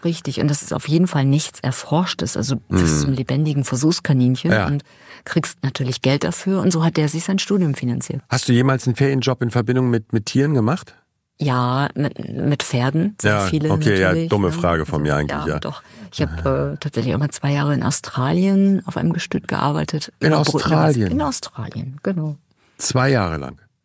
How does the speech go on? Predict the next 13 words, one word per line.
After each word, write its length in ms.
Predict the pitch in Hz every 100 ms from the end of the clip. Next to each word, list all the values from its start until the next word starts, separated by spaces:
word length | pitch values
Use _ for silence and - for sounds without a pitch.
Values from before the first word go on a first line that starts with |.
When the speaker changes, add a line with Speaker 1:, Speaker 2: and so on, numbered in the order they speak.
| _
Speaker 1:
Ja, 80 | 151
es 80 | 165
sollte 260 | 175 190 196
nur 140 | 170
ein 160 | 160 151
halbes 360 | 160 151 -
Jahr 180 | - 131
werden 280 | - 131 135
und 220 | 143 -
irgendwie 760 | 147 185 214 208 185 175 175 170 - - -
<laughs> 80 | 226 - - - -
war 140 | 101
es 120 | 143